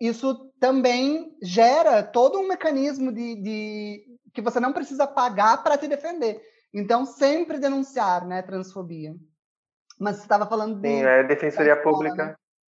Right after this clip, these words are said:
Speaker 2: É, porque a Defensoria Pública vai entrar nessa jogada aí
Speaker 1: Sim,
Speaker 2: pra te
Speaker 1: sim.
Speaker 2: ajudar nesse processo,
Speaker 1: Uhum.
Speaker 2: né?
Speaker 1: Obrigatoriamente,
Speaker 2: É, talvez
Speaker 1: o Estado
Speaker 2: proce-
Speaker 1: tem que defender, porque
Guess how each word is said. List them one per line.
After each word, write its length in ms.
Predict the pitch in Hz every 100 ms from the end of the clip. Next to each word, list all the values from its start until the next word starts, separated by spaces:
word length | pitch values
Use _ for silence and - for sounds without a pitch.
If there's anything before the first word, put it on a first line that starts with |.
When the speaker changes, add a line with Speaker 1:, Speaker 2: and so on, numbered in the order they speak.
| _
Speaker 2:
É, 120 | 160 160
porque 160 | -
a 40 | 170
Defensoria 540 | 175 180 170 175 175
Pública 380 | 175 175 175 175
vai 180 | 175 180
entrar 400 | 185 175 170 165
nessa 240 | 147 143
jogada 460 | 131 131 123 120 120
aí 160 | 147
Speaker 1:
Sim, 60 | -
Speaker 2:
pra 120 | 165
te 80 | 139
Speaker 1:
sim. 60 | 165
Speaker 2:
ajudar 500 | 185 175 160 165 175
nesse 260 | 165 -
processo, 580 | - 196 190 147 147 147 -
Speaker 1:
Uhum. 260 | 226 220 254
Speaker 2:
né? 40 |
Speaker 1:
Obrigatoriamente, 760 | - 160 139 160 - 123 127 123
Speaker 2:
É, 40 |
talvez 300 | 135 131 135
Speaker 1:
o 40 | 135
Estado 320 | - 240 277
Speaker 2:
proce- 80 | -
Speaker 1:
tem 140 | 269
que 100 | -
defender, 460 | 302 302 349 277 254
porque 340 | 240 - 240